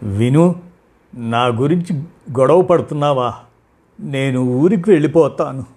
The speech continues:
నీరసంగా అన్నారు విశ్వం గారు. "మీరు ఎవరి కోసం ఎక్కడికి వెళ్ళక్కర్లేదు నాన్న, నేను మిమ్మల్ని చూసుకోగలను. మీరు ఇవేం పట్టించుకోవద్దు, పదండి రెస్ట్ తీసుకుందరు కానీ," వినీల్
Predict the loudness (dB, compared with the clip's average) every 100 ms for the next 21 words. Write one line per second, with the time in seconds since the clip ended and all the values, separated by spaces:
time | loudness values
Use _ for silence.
0 | _ _ _ _ _ _ _ _ -14 -8
1 | -4 -2 -2 -4 -2 -2 -2 -2 -4 -4
2 | -8 -8 -8 -6 -8 -12 -18 _ _ _
3 | _ _ _ _ _ 0 4 6 4 4
4 | 4 2 2 0 0 0 2 2 0 2
5 | 2 2 -2 -2 -4 -6 _ _ _ _
6 | _ -4 -2 0 0 2 4 4 4 4
7 | 2 -2 -6 -12 _ _ _ _ _ _
8 | -12 -4 -2 2 2 4 0 -2 -2 2
9 | 2 0 -4 -4 -6 0 2 2 0 -8
10 | -6 -4 -2 0 0 0 2 4 4 2
11 | -4 -14 _ _ _ _ _ _ _ _
12 | _ -16 -8 -4 -2 -2 -2